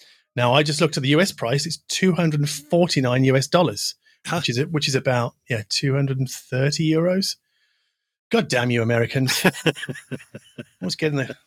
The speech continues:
Speaker 1: good stuff cheap. I know it, I, it do-, it does flip over. I know there's stuff that's, a, that's cheaper here or isn't available in the U S A. But, yeah, I'm, I'm always surprised that the, the, uh, the price difference. I, I know why. I'm aware of the sort of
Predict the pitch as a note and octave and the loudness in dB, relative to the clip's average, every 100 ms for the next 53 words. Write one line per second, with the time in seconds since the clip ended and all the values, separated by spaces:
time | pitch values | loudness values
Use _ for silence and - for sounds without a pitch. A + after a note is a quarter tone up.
0 | C#3 - C#3 - B2+ - D#3+ D#3+ E3+ G3+ | -10 -4 -2 0 -2 2 2 4 6 6
1 | F#3 F3+ F3+ F#3 F3 G3 F3+ E3+ F#3 - | 6 4 -4 -4 0 2 2 2 2 2
2 | D3 C3 A#2 B2+ C#3 B2 A#2 - G#2 _ | 0 0 0 0 0 0 -4 -6 -10 _
3 | C3 A#2+ A#2 - - - - - - B2+ | -12 -10 -10 -14 -20 -20 -10 -4 -2 -2
4 | A2+ A#2+ A#2 A#2 - B2+ A#2+ A#2 A#2 A2+ | 0 2 4 4 2 0 0 2 2 2
5 | A2+ G#2+ - - A#2 A2+ A2+ G#2+ A2+ A2 | 0 -2 -6 -6 -4 0 0 0 0 0
6 | G#2+ _ _ _ _ _ _ _ D3+ D3 | -2 _ _ _ _ _ _ _ 4 4
7 | D3+ E3 D3+ C3 A#2+ _ D3 E3 D#3 E3 | 0 4 4 2 -4 _ -6 -2 0 2
8 | D#3 D3+ D#3+ D3+ D3 D3 D3 D3+ D#3 D3 | 0 0 2 2 2 -4 -2 -4 -2 0
9 | C3+ C3+ C3 - _ C#3+ - D#3 D3+ D3+ | 2 2 0 -6 _ -12 2 2 4 -4
10 | - A#2 - D#3+ F#3+ - F3 G3+ G3 D#3+ | -4 -8 0 0 0 0 4 6 4 4
11 | F3 F3+ F#3 F#3 _ _ _ _ D#3+ D#3+ | 2 4 2 -2 _ _ _ _ 2 4
12 | D#3+ D#3 D3 D3 D3+ C3+ B2 - | 6 4 2 -4 -2 -2 -2 -10